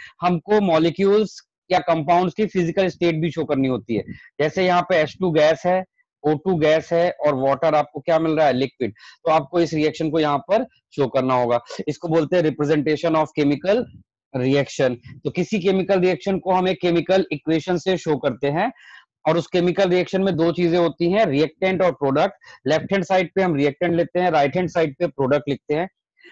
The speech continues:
आपको left hand side पे more than one reactant हो सकते हैं, right hand side पे more than one product हो सकते हैं। और आपको इन reactant and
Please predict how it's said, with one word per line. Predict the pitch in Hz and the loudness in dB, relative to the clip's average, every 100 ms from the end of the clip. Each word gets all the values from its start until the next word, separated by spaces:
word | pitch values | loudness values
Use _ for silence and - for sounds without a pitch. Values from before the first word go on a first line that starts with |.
| _ 147 | _ -4
आपको | 156 - 190 | -4 -2 0
left | 165 147 185 | 0 0 -2
hand | 180 | 0
side | 185 180 - | 0 0 0
पे | 190 | 0
more | 160 165 | 2 2
than | 165 180 147 | 2 2 2
one | 147 | 2
reactant | 165 180 143 185 | 2 0 0 -2
हो | 170 | -2
सकते | 160 180 - | -4 -6 -4
हैं, | 190 | 0
right | 180 151 143 | 2 2 2
hand | 170 | -2
side | 156 165 147 | 0 -2 -2
पे | 180 | -2
more | 170 143 | 0 0
than | 143 160 160 | 0 0 2
one | 196 240 _ _ - | 0 -4 _ _ -4
product | 127 127 - | -2 -2 -4
हो | 113 | -8
सकते | 117 - 120 | -8 -6 -4
हैं। | 107 - - - 151 | -4 -10 -20 -4 0
और | |
आपको | 165 175 - 208 196 | 2 2 0 0 0
इन | 196 | 0
reactant | 160 156 165 - 190 185 | 2 0 0 -2 -2 -2
and | 180 | -4